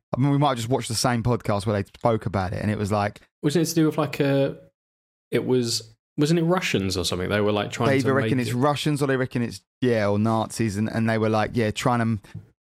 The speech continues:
Speaker 1: they were experimenting, or, or they, or they did it to fuck with us.
Speaker 2: Yeah.
Speaker 1: Uh, uh, yeah, they always
Speaker 2: <laughs>
Speaker 1: did. They do say it was Russians. They did it to fuck with, like, the U S to be like, make us think it was aliens when really it was just, like, um, people,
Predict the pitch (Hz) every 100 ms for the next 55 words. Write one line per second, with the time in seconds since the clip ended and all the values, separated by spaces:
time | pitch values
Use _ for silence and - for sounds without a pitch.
0 | _ _ 117 120 101 - 135 123 123 113
1 | 117 117 139 - 160 135 120 127 135 135
2 | 120 151 151 - 120 - 127 - 113 92
3 | 90 - - _ _ - 110 90 - -
4 | _ _ - 98 123 127 117 113 147 151
5 | 127 113 127 139 143 131 143 139 123 120
6 | 123 139 107 110 165 131 - 123 120 117
7 | 127 135 123 101 117 - - - _ _
8 | - - 117 110 110 - - 127 135 123
9 | - 151 127 123 127 131 117 104 95 117
10 | 135 127 120 107 113 - 113 117 110 -
11 | - _ _ _ _ _ - 110 110 104
12 | 101 92 _ _ _ _ - 131 135 107
13 | 104